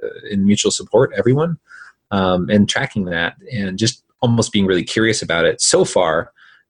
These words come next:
the early indicators are that that's a very potent, that's gonna be a potent part of what Lyft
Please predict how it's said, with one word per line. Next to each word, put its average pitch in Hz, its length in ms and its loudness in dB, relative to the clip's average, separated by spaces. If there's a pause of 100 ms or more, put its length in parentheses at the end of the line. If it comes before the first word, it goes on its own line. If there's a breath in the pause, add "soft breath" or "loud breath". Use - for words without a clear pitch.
the 80 100 2
early 104 400 4
indicators 85 680 0
are 85 200 0
that - 180 -8
that's - 220 -4
a 90 100 -14 (100)
very 95 220 -2
potent, - 580 -6 (160)
that's - 160 -4
gonna 92 140 -2
be 85 100 -2
a 78 60 -2
potent 101 320 -4
part 90 240 0
of 85 100 -2
what 90 140 0
Lyft - 400 -8